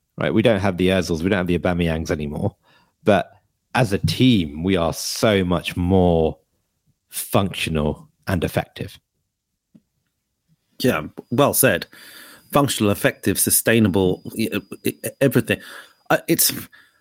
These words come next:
Speaker 2: it's really, it's, it's hard to not just praise the team in every which way. Uh, it's incredible the amount of points that we've accumulated and the fact that other teams with, with far better squads on paper,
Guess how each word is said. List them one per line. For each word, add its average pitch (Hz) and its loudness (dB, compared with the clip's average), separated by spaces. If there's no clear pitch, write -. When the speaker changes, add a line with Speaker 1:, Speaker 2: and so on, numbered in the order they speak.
Speaker 2:
it's 143 2
really, 156 8
it's, 120 2
it's 135 2
hard 151 4
to 120 2
not 113 2
just - 0
praise 117 2
the - -10
team 104 0
in 101 -2
every 101 0
which 101 -2
way. 110 0
Uh, 92 -2
it's 113 -4
incredible 120 0
the 104 2
amount 113 -2
of 87 -6
points 110 0
that 98 -2
we've 101 -2
accumulated 95 -2
and 101 0
the 98 -2
fact - -4
that 95 0
other 131 2
teams 110 2
with, - -2
with 117 2
far 170 0
better 110 0
squads 107 2
on 92 0
paper, 110 0